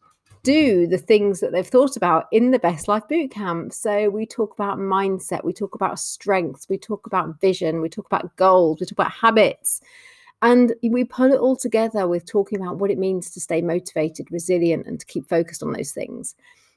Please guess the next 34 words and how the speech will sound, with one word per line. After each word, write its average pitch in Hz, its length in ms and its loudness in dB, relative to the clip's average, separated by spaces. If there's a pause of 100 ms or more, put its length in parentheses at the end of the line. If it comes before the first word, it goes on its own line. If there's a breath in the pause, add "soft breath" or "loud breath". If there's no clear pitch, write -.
(120)
And 214 120 4
it - 60 4
is 220 120 2
an 220 60 2
incredible 214 1000 2 (200)
program. 160 760 -4 (100)
The 196 540 -4
program 226 320 -2
itself 175 720 -2
actually 180 680 -2
is 170 160 -2
quite 233 240 -2
an 254 160 -4
intimate 240 580 0
cohort 254 680 2
usually. 277 500 2
So 262 140 -2
you're 226 160 4
not 220 460 -2
one 196 240 2
of 170 80 -6
hundreds 196 480 -4
of 180 80 -12
thousands. 180 720 -4 (460 soft breath)
You 226 180 2
don't 214 320 4
just 185 160 -4
get - 220 -6
to 175 140 -6
ask 165 260 -6
one 170 160 -2
question 165 360 -14
a - 60 -10
week. 185 220 -2